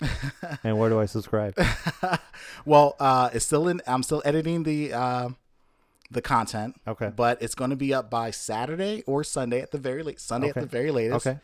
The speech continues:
Speaker 1: I have an accountability partner, so we're keeping us, ourselves on the straight and
Speaker 2: There you
Speaker 1: narrow
Speaker 2: go.
Speaker 1: by, by
Speaker 2: Smart.
Speaker 1: right. Um, so the name of it is, uh, the Bro Code.
Speaker 2: Okay.
Speaker 1: And it's, it's interesting because it's really,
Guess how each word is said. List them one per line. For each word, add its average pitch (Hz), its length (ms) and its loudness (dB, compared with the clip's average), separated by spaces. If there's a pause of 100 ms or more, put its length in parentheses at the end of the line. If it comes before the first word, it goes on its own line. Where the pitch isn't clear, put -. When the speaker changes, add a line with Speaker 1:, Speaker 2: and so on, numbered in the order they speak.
(280)
Speaker 1:
I - 60 -18
have 101 80 -10
an 104 80 -2
accountability 127 580 -2
partner, 117 380 -6
so 104 420 -6 (500)
we're 123 120 -4
keeping 135 300 -4
us, 123 220 -2 (100)
ourselves 113 540 -4
on 110 80 -2
the 104 60 -6
straight 123 200 2
and 127 100 -2
Speaker 2:
There 120 120 0
you 120 120 2
Speaker 1:
narrow - 20 2
Speaker 2:
go. 104 100 0
Speaker 1:
by, 110 340 -2
by 104 120 -2
Speaker 2:
Smart. 107 240 0 (140)
Speaker 1:
right. 117 340 2 (420)
Um, 110 720 -2 (440)
so 120 440 0
the 131 80 -4
name 175 300 0
of - 160 -4
it 120 180 2
is, 117 340 2
uh, 101 320 -6
the 104 120 -10
Bro 120 240 2
Code. 98 300 -8 (560)
Speaker 2:
Okay. 120 260 -2
Speaker 1:
And 120 440 -2 (200)
it's, 151 160 -6
it's 185 180 -2
interesting 165 520 0
because 123 420 -4
it's 139 200 -6
really, 180 460 -2